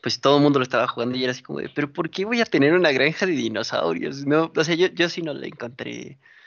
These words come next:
pues, propósito alguno ahí, sí. Yo también estoy, estoy de tu lado, pero, no sé, hacia Mortal Kombat, que igual lo mencionaste, el, yo solo jugué el Shaolin Monks,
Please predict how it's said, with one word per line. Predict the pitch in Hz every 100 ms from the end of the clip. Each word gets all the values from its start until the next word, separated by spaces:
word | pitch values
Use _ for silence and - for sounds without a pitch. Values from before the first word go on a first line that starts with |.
| _
pues, | - -
propósito | - - 113 135 -
alguno | 107 - -
ahí, | -
sí. | - - - - -
Yo | 170 143
también | 147 143 139
estoy, | 139 135 135 131 127
estoy | 120 - 135
de | 135
tu | 135
lado, | 107 113 151 - _ _ _ _ _ _ - _ _
pero, | 139 139 135 127 123 123 120 120
no | 117 117 135
sé, | 131 143 139 135 - - - - _ _ _ _ -
hacia | 123 123 131
Mortal | 147 143 143
Kombat, | 135 139 165 -
que | 120
igual | 123
lo | 135
mencionaste, | 120 110 101 107 110 165 170
el, | 123 110 - -
yo | 139 131
solo | 147 143
jugué | 135 117 123
el | 131 123
Shaolin | 117 113 113 120 123
Monks, | 120 208 - -